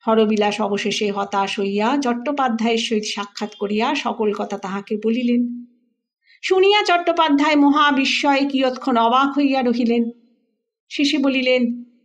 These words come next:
"এ যে প্রায় সত্য যুগের কথার মতো শোনাচ্ছে হে, কে এরা? আর জন্মের স্বামী স্ত্রী নাকি?" হরবিলাস বলিলেন, "ঈশ্বর জানেন।"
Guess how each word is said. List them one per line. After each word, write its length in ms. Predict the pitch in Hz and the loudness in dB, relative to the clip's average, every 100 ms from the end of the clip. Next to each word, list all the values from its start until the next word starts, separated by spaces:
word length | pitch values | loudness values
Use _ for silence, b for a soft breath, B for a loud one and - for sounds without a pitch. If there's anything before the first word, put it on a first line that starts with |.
| _ | _
"এ 520 | 277 226 233 240 262 277 | -8 -6 -4 -2 0 0
যে 140 | 311 | 0
প্রায় 360 | 285 311 302 285 B - | 0 0 0 -2 B -12
সত্য 500 | - 240 233 233 208 | -2 -2 0 -2 0
যুগের 360 | 214 226 247 | 0 0 0
কথার 320 | 330 339 339 | -4 -2 0
মতো 240 | 330 320 320 | 2 0 -2
শোনাচ্ছে 560 | 294 302 294 285 - | -2 -2 0 -2 -2
হে, 340 | 285 277 262 240 - _ _ _ - | 0 2 0 -6 -18 _ _ _ -4
কে 100 | 247 | 0
এরা? 560 | 294 381 381 339 294 - _ _ _ _ - | 2 2 2 0 -2 -10 _ _ _ _ -2
আর 340 | 269 262 247 | 2 4 2
জন্মের 420 | 254 240 226 214 | 2 4 4 4
স্বামী 380 | 214 - 214 277 | 0 0 2 2
স্ত্রী 300 | 285 - 427 | 2 0 2
নাকি?" 420 | 440 415 339 285 - _ _ _ _ _ _ _ _ - | 2 0 -2 -2 -6 _ _ _ _ _ _ _ _ -4
হরবিলাস 480 | 269 269 269 269 262 | 0 2 2 0 0
বলিলেন, 440 | 269 262 247 247 247 - _ _ - | -2 0 0 0 -4 -10 _ _ -4
"ঈশ্বর 580 | 285 277 - - 277 277 | 0 2 0 0 0 2
জানেন।" 580 | 269 269 262 254 247 | 0 0 0 -2 -6